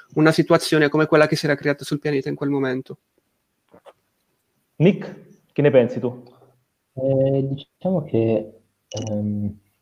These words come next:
Speaker 3: i Dark Trooper, diciamo, non, non sono i miei soldati preferiti, non, non apprezzo molto questo connubio,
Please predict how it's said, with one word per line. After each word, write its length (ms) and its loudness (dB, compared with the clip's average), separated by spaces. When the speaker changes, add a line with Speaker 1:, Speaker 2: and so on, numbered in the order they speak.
Speaker 3:
i 80 0
Dark 240 0
Trooper, 340 2
diciamo, 240 -2
non, 180 -2
non 200 0
sono 380 4
i 220 -2
miei 480 2
soldati 640 4
preferiti, 640 0
non, 240 -2
non 140 2
apprezzo 400 0
molto 380 2
questo 260 -2
connubio, 640 2